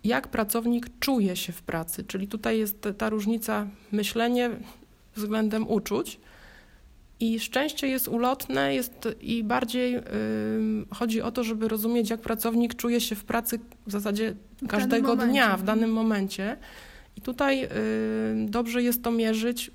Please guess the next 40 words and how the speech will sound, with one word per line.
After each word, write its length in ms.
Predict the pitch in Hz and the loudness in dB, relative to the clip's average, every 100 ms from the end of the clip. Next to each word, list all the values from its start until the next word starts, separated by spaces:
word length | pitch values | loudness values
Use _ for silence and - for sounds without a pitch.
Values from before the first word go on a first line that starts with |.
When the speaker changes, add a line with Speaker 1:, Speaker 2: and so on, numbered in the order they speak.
| - | -8
Speaker 1:
po 100 | 226 | -4
prostu 400 | 233 226 - 226 | 0 -2 -2 -4
częściej. 640 | 220 208 202 - - 156 | 0 2 2 -2 -4 -4
Nawet, 420 | - 202 196 202 - | -4 -2 -2 -4 -4
y, 420 | 196 196 190 190 | -2 -2 -2 -2
są 200 | 208 208 | -4 -4
firmy, 300 | 208 214 214 | -2 0 0
które 280 | 202 202 196 | -2 -4 -2
raz 180 | 185 185 | -2 -2
na 120 | 202 | -2
tydzień 460 | 202 247 233 226 220 - - - - | 0 0 2 2 0 -6 -20 -20 -2
mierzą 400 | 226 220 208 208 | 2 2 2 -2
to, 380 | 202 196 - 190 | -2 -2 -2 -2
raz 200 | 196 190 | -4 -4
na, 360 | 190 180 175 175 | -4 -4 -6 -6
raz, 260 | 185 185 | -8 -6
no, 160 | 220 269 | -4 -2
raz 160 | 262 | 0
na 120 | 269 262 | 0 -2
tydzień, 240 | 277 262 | 0 0
raz 160 | 220 214 | 2 0
na 120 | 214 | 0
kilka 340 | 202 202 208 | -4 -4 -2
dni. 320 | 190 202 247 - - - - - - - - | 0 -2 -2 -10 -20 -20 -20 -20 -20 -18 -2
Ten 160 | 226 | 0
pomiar 340 | 226 254 277 262 | 2 2 2 2
może 220 | 254 247 | 0 -2
być 160 | 254 | -2
też 200 | - 240 | -2 -2
nieformalny. 680 | 247 240 240 233 233 220 190 | 0 0 0 4 4 6 2
To 100 | 190 | 2
nie 120 | 202 | 0
musi 260 | 220 226 214 | 2 0 -2
być 160 | 208 202 | -4 -4
taki 260 | 202 208 | -4 -2
wielki 360 | 196 208 202 190 | -2 -2 -2 -6
aparat, 500 | 196 202 202 196 - - - - - - | -2 0 2 0 -4 -20 -20 -20 -20 -8
y, 540 | 190 185 185 190 185 190 | -4 -2 -2 -2 -2 -2
jakiejś 300 | 190 202 - | -2 -4 0
ankiety. 680 | 196 196 214 202 196 202 | 0 0 0 0 0 -2